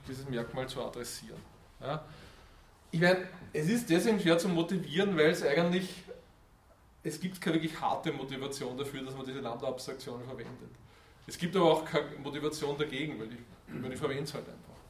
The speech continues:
Und wie wir später dann sehen werden, sind, ist es einfach, es ist eine sinnvolle Notation, die mir dann ermöglicht, bestimmte Dinge auszudrücken, die man ohne nicht ausdrücken könnte. Ja? Das heißt,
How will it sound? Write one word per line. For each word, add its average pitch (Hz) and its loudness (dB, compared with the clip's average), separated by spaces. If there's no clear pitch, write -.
Und 135 -8
wie 143 -4
wir 185 10
später 180 4
dann 196 2
sehen 160 0
werden, 196 4
sind, 190 -2
ist 175 -8
es 170 -6
einfach, 175 4
es 151 -4
ist 180 2
eine 190 2
sinnvolle 208 2
Notation, 165 0
die 185 -4
mir 170 4
dann 170 4
ermöglicht, 147 0
bestimmte 175 -4
Dinge 175 0
auszudrücken, 120 -4
die 131 -6
man 143 -4
ohne 147 2
nicht 156 -8
ausdrücken 123 -8
könnte. 113 -12
Ja? 156 -6
Das 143 -4
heißt, 165 6